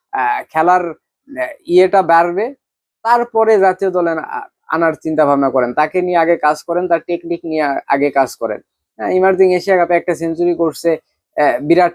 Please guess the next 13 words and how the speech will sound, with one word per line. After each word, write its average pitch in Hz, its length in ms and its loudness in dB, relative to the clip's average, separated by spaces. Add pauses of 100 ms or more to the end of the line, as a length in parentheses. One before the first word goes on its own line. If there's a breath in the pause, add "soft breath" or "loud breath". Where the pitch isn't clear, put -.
কিছু 160 240 -4
হয়ে 139 240 2
যায়নি। 120 300 0
এই 151 120 -2
সেঞ্চুরি 170 440 -2
দিয়ে 160 340 2 (360)
ইন্টারন্যাশনাল 170 720 -2
ক্রিকেটের 156 520 -2
সাথে 156 340 -4 (440)
আসলে 147 340 0
তুলনা 156 400 0
করা 151 200 2
ঠিক 151 240 -6